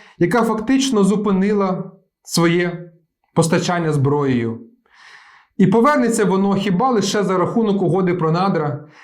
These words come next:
яка необхідна, щоб американці відчули свою вигоду від співпраці з нами, а не від продажу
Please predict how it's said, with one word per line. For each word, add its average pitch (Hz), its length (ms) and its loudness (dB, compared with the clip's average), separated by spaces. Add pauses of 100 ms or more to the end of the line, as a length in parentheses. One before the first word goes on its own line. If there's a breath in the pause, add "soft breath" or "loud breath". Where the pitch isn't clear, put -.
(140)
яка 254 260 2
необхідна, 208 580 2
щоб 175 200 0
американці 175 760 -2 (160)
відчули 202 480 2
свою 185 400 0
вигоду 135 720 -2 (220)
від 143 200 0
співпраці 170 540 0
з 151 60 0
нами, 107 400 -4 (1000 loud breath)
а 165 140 4
не 180 120 6
від 185 160 0
продажу 160 760 0